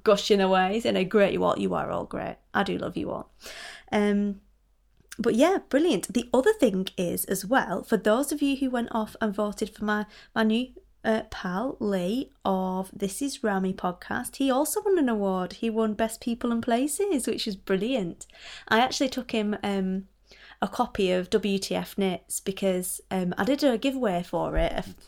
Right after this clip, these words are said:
months and months ago, and the person who won never claimed it.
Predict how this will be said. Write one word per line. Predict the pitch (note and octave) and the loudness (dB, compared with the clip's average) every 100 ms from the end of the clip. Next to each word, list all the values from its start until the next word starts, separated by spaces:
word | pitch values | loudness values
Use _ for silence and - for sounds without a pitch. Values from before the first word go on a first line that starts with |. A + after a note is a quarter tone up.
| - | -6
months | F3+ G#3 A#3 - - | 0 0 0 -2 0
and | F3 | 2
months | F#3 G#3 - | 2 0 -4
ago, | F#3 - E3+ | -8 -6 -4
and | F#3+ | -2
the | G3 | -2
person | B3+ C#4 C#4 | 0 -2 0
who | A3 G#3 | 0 2
won | A3 F#3+ | 4 4
never | F#3 G3+ | 2 0
claimed | A3 B3 B3 C#4+ D4 | -4 -2 -2 -2 -2
it. | E4+ F4+ | -2 -4